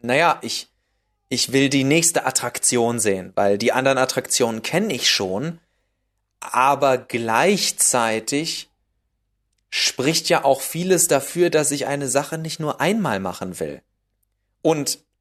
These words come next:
Videospiele können jetzt das Beste zusammenbringen. Sie können mich auf eine Map werfen, mit der, äh, oder in eine Welt werfen, mit der ich schon vertraut bin, wo ich positive Assoziationen hab, können aber das Gameplay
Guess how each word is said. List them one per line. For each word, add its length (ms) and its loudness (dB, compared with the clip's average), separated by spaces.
Videospiele 580 2
können 180 0
jetzt 160 0
das 160 0
Beste 300 2
zusammenbringen. 760 -2
Sie 140 -8
können 300 0
mich 180 0
auf 140 0
eine 200 0
Map 440 -2
werfen, 420 -2
mit 160 -6
der, 160 0
äh, 180 0
oder 160 6
in 100 2
eine 260 -2
Welt 260 4
werfen, 300 0
mit 100 -6
der 80 4
ich 100 -2
schon 140 -4
vertraut 540 0
bin, 220 -4
wo 80 -2
ich 100 -8
positive 640 0
Assoziationen 880 0
hab, 240 0
können 260 2
aber 220 2
das 320 -2
Gameplay 800 0